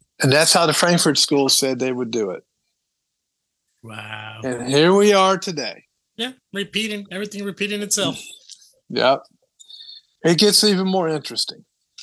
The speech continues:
Speaker 1: Uh, drug counterculture was precisely the weapon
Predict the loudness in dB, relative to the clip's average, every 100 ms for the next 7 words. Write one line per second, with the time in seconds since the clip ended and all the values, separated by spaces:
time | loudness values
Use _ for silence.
0 | -20 _ _ _ _ -20 -18 -18 -20 -20
1 | _ _ 0 2 2 2 2 2 -2 -6
2 | -6 -8 -10 -8 -8 -4 -6 -6 -6 -2
3 | 0 2 2 2 0 -2 -6 _ _ _
4 | _ _ _ _ _ -8 0 0 2 2
5 | 2 -2 -20